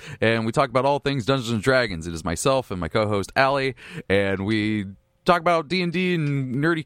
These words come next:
crap like that. In our last episode, we had Puffin Forrest on, who, if you watch his YouTube videos, he's a really fun and awesome guy. Uh, really good friend of Allie and I, so, uh, listen to that. It's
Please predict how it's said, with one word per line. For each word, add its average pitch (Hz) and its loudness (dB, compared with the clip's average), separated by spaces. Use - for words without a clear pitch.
crap 170 4
like 147 0
that. 151 4
In 113 -2
our 117 0
last 131 0
episode, 143 2
we 120 0
had 120 0
Puffin 156 2
Forrest 135 0
on, 131 2
who, 110 0
if - -4
you 101 -2
watch 101 2
his 104 -2
YouTube 104 0
videos, 104 2
he's 95 -14
a 110 -10
really 131 2
fun 131 0
and 127 0
awesome 120 0
guy. 123 2
Uh, 151 4
really 170 0
good 165 -2
friend 175 0
of 147 4
Allie 165 2
and 165 -4
I, 165 0
so, 143 0
uh, 120 2
listen 143 -2
to 143 -2
that. 156 0
It's - -16